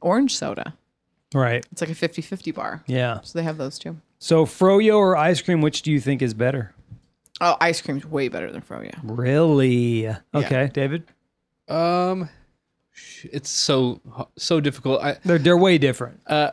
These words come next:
Speaker 3: I, I'm, I'm gonna say ice cream is better, but I, I think, I don't know why, but I have this thing, like, everybody has in their head that froyo is better for you,
Speaker 1: Yeah.
Speaker 3: even though it probably isn't. But yeah,
Speaker 1: Right,
Speaker 3: I
Speaker 1: yeah.
Speaker 3: think ice cream's a
Speaker 2: It,
Speaker 3: little
Speaker 2: it's in
Speaker 3: better.
Speaker 2: our head that it's better,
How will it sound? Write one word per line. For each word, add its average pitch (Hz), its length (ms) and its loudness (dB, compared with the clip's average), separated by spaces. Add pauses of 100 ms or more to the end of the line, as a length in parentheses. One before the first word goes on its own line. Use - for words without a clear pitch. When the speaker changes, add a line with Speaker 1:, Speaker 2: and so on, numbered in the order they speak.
(140)
Speaker 3:
I, 160 180 0
I'm, 160 240 -2 (140)
I'm 156 120 -2
gonna 156 160 -2
say 123 440 0
ice 120 240 -2
cream 139 260 -2
is 117 280 -6
better, 127 480 -2 (240)
but 120 400 -2
I, 127 140 -4 (300)
I 127 120 -8
think, - 340 -8 (520)
I 165 60 2
don't 170 80 2
know 151 80 4
why, 131 220 4
but 120 120 -2
I 123 100 2
have 131 140 0
this 123 160 -4
thing, 139 200 -4
like, 135 220 -4
everybody 151 380 2
has 135 180 2
in 127 60 -2
their 120 120 0
head 131 200 2
that - 240 -6
froyo 117 200 2
is 110 160 -2
better 107 240 -2
for 113 240 -6
you, 135 260 -6 (340)
Speaker 1:
Yeah. 214 200 -6
Speaker 3:
even 127 180 0
though 120 100 0
it 113 80 -4
probably 101 320 -4
isn't. 143 360 -6 (520)
But - 180 -10
yeah, 110 200 -8 (360)
Speaker 1:
Right, 160 220 -2
Speaker 3:
I 143 60 0
Speaker 1:
yeah. 156 100 -2
Speaker 3:
think 147 120 -2
ice 117 200 -2
cream's 110 220 -10
a 160 40 -4
Speaker 2:
It, 175 40 2
Speaker 3:
little 180 140 0
Speaker 2:
it's 175 120 0
in 208 80 6
Speaker 3:
better. 170 80 4
Speaker 2:
our 156 60 4
head 143 280 2
that 127 120 2
it's 127 160 -4
better, 113 420 -4